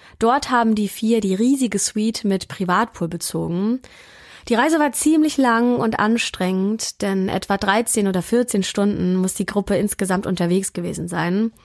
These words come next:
Das heißt, Rachel ist total platt und sie friert auch ein bisschen.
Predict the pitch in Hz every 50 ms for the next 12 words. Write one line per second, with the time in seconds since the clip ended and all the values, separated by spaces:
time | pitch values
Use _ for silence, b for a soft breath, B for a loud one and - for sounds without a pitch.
0 | B B B B B B B - 196 - 202 196 190 - - 202 220 220 - 226
1 | 196 190 - - - - 202 190 185 - - 226 220 240 247 240 - - - -
2 | 196 190 185 - 196 - - - 247 262 254 - - 175 - 170 170 - 170 -
3 | - - 175 170 185 202 220 240